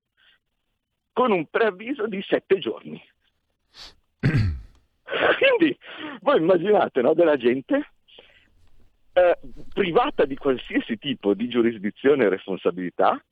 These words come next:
che ha il potere di tirar su la cornetta, chiamare il governo italiano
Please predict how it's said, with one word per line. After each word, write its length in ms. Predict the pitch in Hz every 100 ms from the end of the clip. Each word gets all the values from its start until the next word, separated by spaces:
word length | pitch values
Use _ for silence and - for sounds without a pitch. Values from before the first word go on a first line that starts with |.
| _ - _ _ _ _ -
che 100 | 302
ha 40 |
il 100 | 302
potere 440 | 392 - 139 107
di 140 | 101 113
tirar 260 | 117 110
su 120 | - 120
la 100 | 90
cornetta, 680 | 101 82 78 - 208 254 - _ _ _ _ _ _
chiamare 440 | - 139 185 175 113
il 60 |
governo 340 | 95 95 104 92
italiano 640 | - 90 80 73 98 208